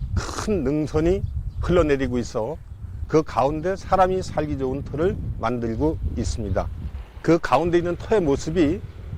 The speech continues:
우리나라의 전체 모습, 즉 한반도와 닮은 모습을 하고 있습니다. 여기에 터를 잡은 마을이 바로 우리 마을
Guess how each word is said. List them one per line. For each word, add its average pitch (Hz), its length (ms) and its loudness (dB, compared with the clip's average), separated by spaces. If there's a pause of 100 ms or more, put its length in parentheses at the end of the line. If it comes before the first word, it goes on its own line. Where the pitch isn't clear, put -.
(320)
우리나라의 160 320 4
전체 151 380 -4
모습, 143 320 -2 (140)
즉 180 160 2 (280)
한반도와 170 760 2
닮은 180 520 -2 (600)
모습을 135 400 0
하고 139 260 -2
있습니다. 107 420 -10 (300)
여기에 123 400 2
터를 190 300 0
잡은 156 360 0 (520)
마을이 123 320 0
바로 175 400 2 (520)
우리 160 200 6
마을 160 320 2